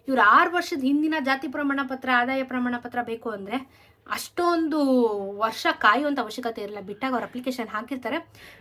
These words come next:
But ಎನ್ ಎಸ್ ಇವಾಗ ಬಂದಿರುವಂಥ ರೂಲ್ಸ್ ಇದೇನೆ, ಸಿಕ್ಸ್ ಇಯರ್ಸ್ ಆಗಿದ್ರೆ ಮಾತ್ರ ನೀವು ಅವೈಲ್ ಆಗಿರ್ತೀರಾ. ರೀಸೆಂಟಾಗಿ ಮಾಡ್ತಿರೋರ್ಗೆ ಅವೈಲ್ ಆಗಲ್ಲ. ಅದ್ರ ಬಗ್ಗೆ ಏನಾದ್ರೂ ಮತ್ತೆ ಏನಾದ್ರೂ ಚೇಂಜಸ್ ಮಾಡಿ ಅಥವಾ ಅದ್ರ ಬಗ್ಗೆ ಮತ್ತೆ ನೋಟಿಫಿಕೇಷನ್ಸ್‌ನ ಬಿಟ್ಟಲ್ಲಿ ನಾನು ವಿಡಿಯೋ ಮಾಡಿ ತಿಳಿಸ್ಕೊಡ್ತೀನಿ. So ಇದು ರೇಷನ್ ಕಾರ್ಡಿನ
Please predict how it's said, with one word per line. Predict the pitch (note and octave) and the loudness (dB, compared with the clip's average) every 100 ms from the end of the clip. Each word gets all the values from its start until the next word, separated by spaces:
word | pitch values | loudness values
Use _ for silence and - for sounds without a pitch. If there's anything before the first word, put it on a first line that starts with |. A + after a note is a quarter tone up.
| - | -8
But | A#3+ A#3+ | -4 0
ಎನ್ | C4+ | 2
ಎಸ್ | E4 D#4+ | 2 0
ಇವಾಗ | B3+ C4+ B3 | 4 4 4
ಬಂದಿರುವಂಥ | A3+ C#4 D4+ C#4+ C#4 | 0 2 4 2 2
ರೂಲ್ಸ್ | B3 D4 C#4+ | 2 0 0
ಇದೇನೆ, | B3+ A#3+ D#4+ - - _ - | 0 2 0 -6 -20 _ -8
ಸಿಕ್ಸ್ | B3+ B3+ D4 | -4 -2 0
ಇಯರ್ಸ್ | D4+ D4 | 0 4
ಆಗಿದ್ರೆ | B3 B3 C4 B3+ | 4 4 0 2
ಮಾತ್ರ | A3+ A#3 C4 | 2 2 -2
ನೀವು | A3+ | 0
ಅವೈಲ್ | G3+ A#3 | -2 -2
ಆಗಿರ್ತೀರಾ. | A#3 A3 - A3 E4 G#3 | -4 -6 -8 -2 -2 -2
ರೀಸೆಂಟಾಗಿ | A#3 C4 B3 A#3+ | -4 -2 -2 -2
ಮಾಡ್ತಿರೋರ್ಗೆ | G#3+ G#3+ A3 G#3+ G#3 | -4 -6 -8 -10 -8
ಅವೈಲ್ | G3 A3+ | -8 -6
ಆಗಲ್ಲ. | A3 G3 A3 G4 - - - | -6 -4 -6 -6 -8 -20 -4
ಅದ್ರ | B3+ C4 | 0 2
ಬಗ್ಗೆ | D4 C#4+ C#4+ | 2 2 2
ಏನಾದ್ರೂ | B3 B3 C4+ | 2 2 0
ಮತ್ತೆ | A3+ - C4+ | -2 -2 0
ಏನಾದ್ರೂ | B3 B3 | 0 -2
ಚೇಂಜಸ್ | B3 A#3+ A#3+ B3 - | -2 0 0 -2 2
ಮಾಡಿ | A3+ A3+ A3 | 2 2 -2
ಅಥವಾ | A3+ A3+ | -4 -4
ಅದ್ರ | A3+ | -4
ಬಗ್ಗೆ | A3+ A#3+ | -4 -4
ಮತ್ತೆ | A3+ B3+ | -2 -4
ನೋಟಿಫಿಕೇಷನ್ಸ್‌ನ | A3+ A3+ B3+ A#3+ G#3+ A3 G3+ A3+ | -4 -6 -8 -8 -10 -10 -10 -10
ಬಿಟ್ಟಲ್ಲಿ | A3 A3 A#3+ | -10 -6 -4
ನಾನು | E4 C4+ | -2 -2
ವಿಡಿಯೋ | G#3 G#3 | -4 -10
ಮಾಡಿ | G#3 F#3+ | -12 -12
ತಿಳಿಸ್ಕೊಡ್ತೀನಿ. | A3 A3+ - G3 - F4 - - - _ B3 | -14 -14 -14 -10 -6 -6 -6 -20 -20 _ 4
So | B3 | 4
ಇದು | D#4+ | 6
ರೇಷನ್ | C4+ B3+ D4 C4 | 4 2 0 0
ಕಾರ್ಡಿನ | B3 A#3 | 0 0